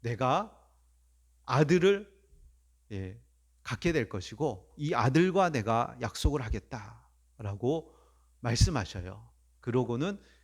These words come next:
할례를 행할 것을 이렇게 말씀하시는데, 아브라함에게 이렇게 말씀하셨지만은 이번에는 다시 한번 오셔가지고는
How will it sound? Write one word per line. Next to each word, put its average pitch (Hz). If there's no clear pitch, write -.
할례를 220
행할 123
것을 104
이렇게 95
말씀하시는데, 101
아브라함에게 180
이렇게 131
말씀하셨지만은 117
이번에는 196
다시 -
한번 220
오셔가지고는 143